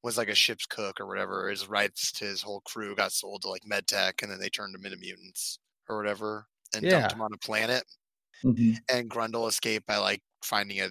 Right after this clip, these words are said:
Speaker 1: semi-crash ship and just, like, executing its captain quickly and taking it. But his family, like the rest of the mutants, are probably, like, large creatures.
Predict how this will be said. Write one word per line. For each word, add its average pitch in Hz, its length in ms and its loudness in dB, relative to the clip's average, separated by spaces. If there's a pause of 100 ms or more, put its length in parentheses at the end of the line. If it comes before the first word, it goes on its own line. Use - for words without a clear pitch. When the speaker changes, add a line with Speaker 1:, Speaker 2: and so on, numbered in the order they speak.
Speaker 1:
semi-crash 98 920 0
ship - 380 0
and 95 100 -12
just, 92 200 -4
like, 98 100 -8 (320)
executing 95 600 -2
its - 180 -8
captain 95 420 -4
quickly 90 380 -14
and 90 100 -6
taking 90 280 -6
it. 90 160 -10 (300)
But 135 180 6
his 131 220 4
family, 127 960 2 (240)
like 117 220 0
the 123 80 0
rest 123 320 6
of 120 120 2
the 110 220 0
mutants, 113 680 -4 (320)
are 123 100 4
probably, 175 580 6
like, 117 220 6
large 120 440 6
creatures. - 720 -8